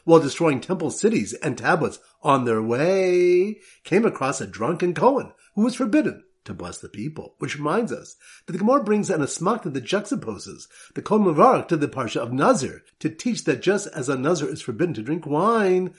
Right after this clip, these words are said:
so to the Kohen that is Mavarach is forbidden to drink wine, Midrabanan. Daf Chav Zayin. So the Simon Daf Chav Zayin is a kazoo. So here goes. The twenty-four groups of kazoo players, kazoo players, that must be more on Daf Chav Zayin. The twenty-four groups of kazoo players, which reminds us that this Malchus and how the Mishmaros grew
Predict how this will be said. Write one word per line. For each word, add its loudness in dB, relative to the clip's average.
so 4
to -2
the 0
Kohen 0
that 2
is -2
Mavarach 4
is -6
forbidden 0
to 0
drink -2
wine, 2
Midrabanan. -10
Daf 0
Chav 4
Zayin. 2
So -2
the -10
Simon 0
Daf 0
Chav 0
Zayin 4
is -2
a 8
kazoo. 2
So -6
here 0
goes. -12
The 0
twenty-four 8
groups 2
of 2
kazoo 2
players, 0
kazoo -2
players, -10
that 2
must -4
be -6
more 2
on 0
Daf 4
Chav 2
Zayin. 0
The 8
twenty-four 4
groups 2
of 4
kazoo 0
players, 0
which -2
reminds 4
us 0
that 2
this -4
Malchus 2
and 0
how 2
the 2
Mishmaros 6
grew 6